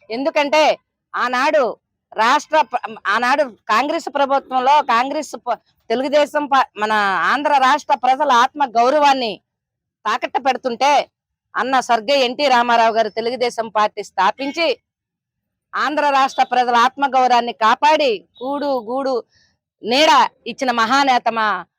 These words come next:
అన్న స్వర్గీయ ఎన్టీ రామారావు గారు. ఈనాడు ఈ ఐదు సంవత్సరాల పాలనలో జగన్మోహన్ రెడ్డి అరాచక పాల-,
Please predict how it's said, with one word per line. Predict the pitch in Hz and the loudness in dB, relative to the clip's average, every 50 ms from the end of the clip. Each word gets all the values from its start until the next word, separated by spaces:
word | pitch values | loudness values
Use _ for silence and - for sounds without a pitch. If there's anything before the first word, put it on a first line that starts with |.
| _ _ - | _ _ -6
అన్న | - 220 240 | -4 -2 -4
స్వర్గీయ | 226 - - 214 202 190 240 220 | -4 -2 -2 -4 -2 0 -2 -2
ఎన్టీ | 202 196 196 220 | -2 -2 -4 -2
రామారావు | 208 202 190 196 185 180 175 170 160 | 0 0 0 0 -2 -2 -2 -4 -4
గారు. | 160 156 - _ _ _ _ _ _ _ _ _ _ _ _ _ _ - | -8 -10 -10 _ _ _ _ _ _ _ _ _ _ _ _ _ _ -10
ఈనాడు | 226 254 285 294 294 302 349 359 349 294 254 214 170 - - | -4 -2 0 0 2 2 2 4 4 2 2 0 -2 -8 -10
ఈ | - 277 294 | -4 0 2
ఐదు | 247 254 294 285 349 | 2 2 2 0 -2
సంవత్సరాల | - 370 330 330 285 320 311 311 294 285 269 - | -2 -2 -2 -2 0 2 2 4 4 2 2 2
పాలనలో | 269 254 254 277 294 285 285 294 302 311 285 220 - _ _ _ _ _ _ _ _ _ _ _ _ 170 | 2 2 2 2 2 0 0 2 4 4 4 4 2 _ _ _ _ _ _ _ _ _ _ _ _ -4
జగన్మోహన్ | 160 233 240 277 339 349 349 339 339 330 302 311 311 311 | -2 0 0 2 0 0 2 4 4 4 4 2 2 2
రెడ్డి | 302 294 269 269 | 2 2 2 2
అరాచక | 247 262 311 339 359 359 359 - 339 | 4 4 4 4 4 2 0 -2 -2
పాల-, | 330 233 302 285 277 277 277 262 262 240 | 0 2 4 4 4 6 6 6 4 4